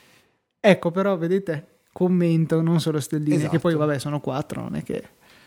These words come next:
Speaker 1: che sia un brutto voto. Ottimo podcast, consigliato a tutti gli utenti, anche poco esperti come me. Grazie, Carlone
Speaker 2: Vabbè,
Speaker 1: ottantacinque.
Speaker 2: sì.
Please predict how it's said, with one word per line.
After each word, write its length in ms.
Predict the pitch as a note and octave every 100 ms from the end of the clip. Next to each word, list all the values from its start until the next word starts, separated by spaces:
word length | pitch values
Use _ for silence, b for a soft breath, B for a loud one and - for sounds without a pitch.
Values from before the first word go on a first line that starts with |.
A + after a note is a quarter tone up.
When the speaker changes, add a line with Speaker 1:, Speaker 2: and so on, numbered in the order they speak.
| b b _
Speaker 1:
che 80 | -
sia 180 | - D3+
un 280 | D#3 D#3+ D#3
brutto 320 | D#3 D3+ D#3+
voto. 380 | D#3 D3 D3+ - b b b b b b b b b E3+
Ottimo 280 | - G#3+
podcast, 440 | B3+ A3+ A#3 - G3+
consigliato 500 | E3 D3+ D#3+ D#3+ E3
a 20 |
tutti 240 | D#3 D#3 E3+
gli 80 |
utenti, 320 | F3 F3 F3 D#3+
anche 180 | D3
poco 220 | D3 D3+ D3+
esperti 380 | - D#3 C#3+
come 200 | D#3 F3+
me. 320 | G3+ A#3 B3+ -
Grazie, 560 | E3+ D#3+ D#3+ D#3 - D#3
Carlone 420 | D#3 D#3 D#3+ D#3
Speaker 2:
Vabbè, 140 | C3
Speaker 1:
ottantacinque. 680 | A#2+ G#3+ - A#3+ B3+ B3
Speaker 2:
sì. 60 | B3+